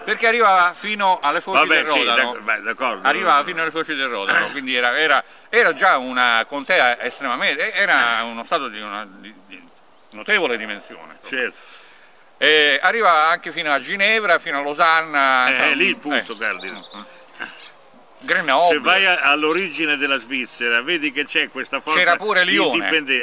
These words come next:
Speaker 1: c'era dentro
Speaker 2: esattamente.
Speaker 1: pure Lione,
Speaker 2: Eh, per
Speaker 1: nel
Speaker 2: forza.
Speaker 1: territorio della
Speaker 2: Eh,
Speaker 1: Burgundia.
Speaker 2: per forza, certo.
Speaker 1: Eh, vabbè, insomma, andiamo avanti.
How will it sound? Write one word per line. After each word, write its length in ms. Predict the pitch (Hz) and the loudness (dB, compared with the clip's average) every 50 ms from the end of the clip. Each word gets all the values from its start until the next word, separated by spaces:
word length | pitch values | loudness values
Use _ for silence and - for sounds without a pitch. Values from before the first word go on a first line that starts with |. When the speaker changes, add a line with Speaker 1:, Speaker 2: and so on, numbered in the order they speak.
| 131 131 | -2 -2
Speaker 1:
c'era 200 | - 175 170 170 | 0 0 0 0
dentro 280 | 190 196 175 175 165 | 0 0 0 -2 -2
Speaker 2:
esattamente. 40 | 139 110 | -2 -2
Speaker 1:
pure 180 | 214 196 196 | 0 0 0
Lione, 440 | 185 175 165 131 107 95 90 92 98 | 0 0 -2 -2 -4 -4 -6 -8 -8
Speaker 2:
Eh, 60 | - | -8
per 160 | - 190 190 - | -10 -12 -14 -6
Speaker 1:
nel 180 | 120 127 143 131 | -4 -4 -4 -4
Speaker 2:
forza. 160 | - - - 117 | -4 -10 -10 -6
Speaker 1:
territorio 380 | - 143 143 151 160 147 151 | -4 -4 -4 -4 -4 -4 -2
della 140 | 135 131 127 | -2 -2 -2
Speaker 2:
Eh, 40 | 123 | -4
Speaker 1:
Burgundia. 440 | 113 113 110 - 101 92 135 90 - | -4 -8 -12 -12 -12 -12 -12 -12 -10
Speaker 2:
per 0 | 135 110 | -10 -10
forza, 260 | 95 - - - - | -10 -12 -14 -18 -16
certo. 320 | - 120 107 92 - - - - - - | -12 -12 -12 -12 -14 -18 -20 -20 -8 -4
Speaker 1:
Eh, 720 | 131 139 135 135 131 131 127 123 127 123 120 117 117 120 135 | 0 0 2 2 2 2 2 0 0 0 -2 -2 -4 -2 -2
vabbè, 220 | 165 175 123 98 - - - | -2 -2 -2 -4 -8 -12 -16
insomma, 200 | - - 185 151 | -8 -4 -2 0
andiamo 240 | 139 175 190 170 143 | 0 2 2 2 2
avanti. 340 | 127 107 85 80 - - | 2 0 -2 -4 -8 -16